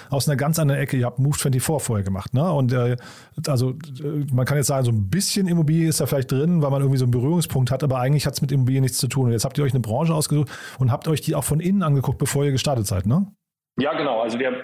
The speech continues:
Speaker 2: <clears throat> mein Partner, also mein Mitgründer Christoph und ich sind, ähm, waren vorher bei Venture Capital Fonds, aber auch bei Startups und haben dann, ähm, und haben uns dann auf die Baubranche fokussiert und sind wirklich mit Peri,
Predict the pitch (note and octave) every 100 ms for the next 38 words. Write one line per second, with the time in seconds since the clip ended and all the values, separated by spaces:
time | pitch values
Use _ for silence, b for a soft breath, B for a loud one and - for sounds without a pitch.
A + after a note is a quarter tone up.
0 | - - E3+ A#2+ A#2 A2+ C3 - A#2+ A2+
1 | A2+ A2+ C3 C3+ C3 B2 A#2+ A#2+ - C3
2 | B2+ - A#2 C3 - _ _ _ _ -
3 | A2 A#2+ A#2 A2+ - A2 A2+ A2 A2 A2
4 | A2+ A2+ A#2+ A#2 G#2+ G#2+ G#2+ G#2 G#2+ A2
5 | G#2+ A2 - B2+ C3 B2 A#2+ A2+ G#2+ G#2
6 | G#2+ - G2+ - B2+ A#2 - - B B
7 | B _ B2 A2 B2 B2+ A#2 A#2+ A#2+ A#2+
8 | A#2 A2 A2 A2 A2 A2 - A2 A#2 B2
9 | B2+ B2+ - G#2+ C3+ C3+ C3 C3 C3 -
10 | B2 - B2+ A#2 A2+ A2+ A2+ - A#2 A2+
11 | - G#2+ - C3+ C#3 B2+ B2 A#2